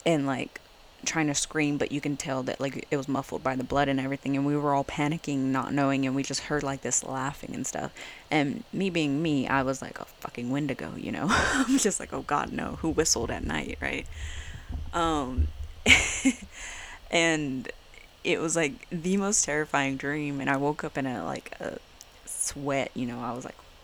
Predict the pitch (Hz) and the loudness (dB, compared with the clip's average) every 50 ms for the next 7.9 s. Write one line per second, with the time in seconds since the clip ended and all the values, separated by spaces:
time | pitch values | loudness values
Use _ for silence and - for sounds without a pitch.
0 | - - - - - - - - - - - - - 190 180 143 135 - - - | -20 -20 -20 -20 -20 -20 -20 -20 -20 -20 -10 -6 -4 -2 -2 -4 -4 -6 -6 -4
1 | 160 - - 139 - - - - 156 156 165 156 147 143 135 127 127 131 135 143 | -4 -4 -2 -4 -6 -8 -8 -6 -4 -2 -2 -2 -2 -4 -4 -4 -2 0 0 0
2 | 147 - - - - - - - - - - - - - - - - - - - | -2 -4 -8 -14 -20 -20 -20 -20 -20 -20 -20 -20 -20 -20 -20 -20 -20 -20 -20 -20
3 | - - - - - - - 180 175 175 147 151 156 175 190 180 170 165 160 165 | -20 -20 -20 -20 -20 -10 -6 -4 -2 -2 -2 -2 0 2 4 4 4 4 2 0
4 | 160 175 - - 226 - - 214 196 185 175 170 170 - 151 156 156 160 - - | 0 -2 -4 -4 -4 -2 -2 0 0 0 0 0 0 0 0 0 0 0 0 0
5 | 147 143 143 147 147 143 151 151 151 - - - 151 147 156 - - - - - | 0 0 0 0 0 0 0 0 -2 -2 -2 -4 -2 -2 -2 -2 -2 -4 -6 -6
6 | - 165 147 - - - - - 143 160 160 - 147 147 143 147 143 143 143 139 | -6 -6 -6 -6 -4 -4 -2 -2 -2 -2 -2 -2 -2 -2 -2 0 0 0 0 -2
7 | 139 139 - - 135 131 135 139 139 - - - 139 143 139 135 - | -4 -6 -6 -6 -4 -4 -4 -4 -4 -4 -4 -2 -2 -4 -4 -6 -6